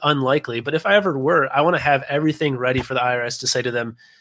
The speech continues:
"Hey, here you go. Here's everything. It's for the business. Here's who I bought it from. Here's the exact amount. And by the way, you can look in QuickBooks and see everything as well." So it's just really important to keep records there. Um, I'm probably,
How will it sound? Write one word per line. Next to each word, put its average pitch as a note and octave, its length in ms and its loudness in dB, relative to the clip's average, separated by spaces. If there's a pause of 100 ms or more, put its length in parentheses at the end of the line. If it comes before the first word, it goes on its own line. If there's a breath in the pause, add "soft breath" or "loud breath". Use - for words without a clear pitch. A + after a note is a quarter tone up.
(200 soft breath)
"Hey, B2+ 320 0
here D3 120 4
you D#3 120 6
go. C3+ 320 4
Here's D#3+ 240 2
everything. D#3+ 460 2
It's C3 160 -6
for D3 160 0
the D3+ 100 0
business. C3+ 400 0
Here's D3+ 260 0
who F3 100 4
I E3 60 6
bought D3 200 4
it C#3 80 -2
from. C#3 180 0
Here's C#3 220 -4
the C#3 80 0
exact C3 380 0
amount. B2+ 340 2 (440 loud breath)
And A#2+ 260 -6 (100)
by C#3 140 6
the C3+ 60 6
way, C3 100 6
you B2+ 60 2
can C3 100 -2
look B2+ 140 0
in C3 60 0
QuickBooks B2+ 420 -4
and B2+ 80 -4
see C3 120 0
everything A#2+ 300 -4
as A2+ 120 -6
well." A#2 300 2
So B2 300 2 (320 soft breath)
it's D#3+ 80 0
just D#3 160 2
really C3 180 4
important A#2 320 -2
to - 20 -6
keep A#2 140 -4
records A2+ 420 -2
there. A#2 380 0 (340)
Um, A#2 400 4
I'm C#3+ 140 2
probably, C3 540 2